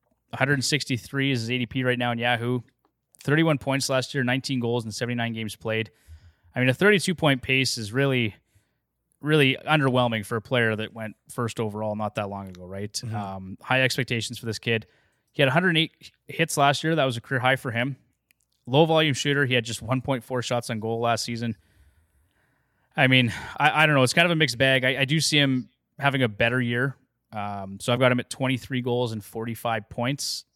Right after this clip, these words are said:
Speaker 1: Johnny, what do you think?
Speaker 2: I love that. I also think for him, his biggest struggle will be playing the off wing 'cause I don't think he's done that before in his career. And right now he's slotted as that first line right winger with Kreider and Zibanejad, which he had a couple of games with them last year, and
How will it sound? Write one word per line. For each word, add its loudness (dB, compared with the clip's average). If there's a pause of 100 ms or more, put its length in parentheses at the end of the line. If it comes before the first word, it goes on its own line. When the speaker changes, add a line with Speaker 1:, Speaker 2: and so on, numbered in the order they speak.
(580)
Speaker 1:
Johnny, -6
what -6
do -10
you -10
think? -16 (320)
Speaker 2:
I -6
love -8
that. -10 (580)
I 0
also 2
think 2
for 0
him, 2
his -2
biggest 0
struggle 0
will 0
be -2
playing -6
the -6
off -4
wing -6
'cause -8
I -4
don't -6
think -8
he's -8
done -4
that -8
before -4
in -4
his -6
career. 0 (380)
And -8
right -4
now -4
he's -6
slotted -6
as -6
that -8
first -10
line -8
right -10
winger -10
with -12
Kreider -6
and -10
Zibanejad, -6
which -10 (260)
he 0
had 8
a 0
couple 0
of -4
games -2
with -6
them -4
last -6
year, -2
and -6